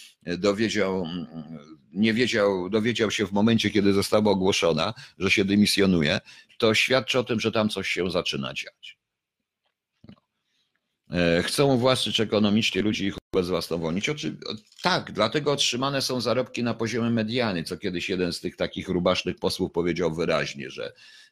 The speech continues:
e, powiedział, proszę państwa, wyraźnie, że posłowie są, że jak to było, że mediana, mediana, najważniejsze jest utrzymanie mediany, dwa trzysta pięćdziesiąt wtedy było, to było chyba pół roku temu. I o to chodzi, nie możecie być, będzie równanie w górę.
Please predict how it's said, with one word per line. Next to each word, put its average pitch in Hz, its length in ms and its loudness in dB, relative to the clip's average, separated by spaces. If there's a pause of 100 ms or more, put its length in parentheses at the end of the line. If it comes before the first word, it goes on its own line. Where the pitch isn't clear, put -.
e, 82 260 -4
powiedział, 101 380 2
proszę 95 180 -4
państwa, 92 320 4
wyraźnie, 80 560 6
że 78 340 4
posłowie 101 640 2
są, 87 500 2 (1200)
że 98 200 2
jak 104 200 4
to 143 120 2
było, 147 240 2
że 139 120 0
mediana, 135 600 2
mediana, 113 480 2
najważniejsze 123 540 0
jest 117 120 -4
utrzymanie 117 540 -2
mediany, 92 560 -4
dwa 95 160 -4
trzysta 98 360 -4
pięćdziesiąt 87 500 -10
wtedy 73 240 -18
było, 67 300 -14
to 73 120 -20
było 73 180 -18
chyba 76 240 -20
pół 80 180 -16
roku 73 220 -16
temu. 58 380 -12 (460)
I 143 120 2
o 151 80 4
to 147 140 2
chodzi, 107 440 0
nie 117 140 4
możecie 143 460 -2
być, 71 200 -8
będzie 104 320 0
równanie 123 480 -2
w 101 120 -8
górę. 101 400 2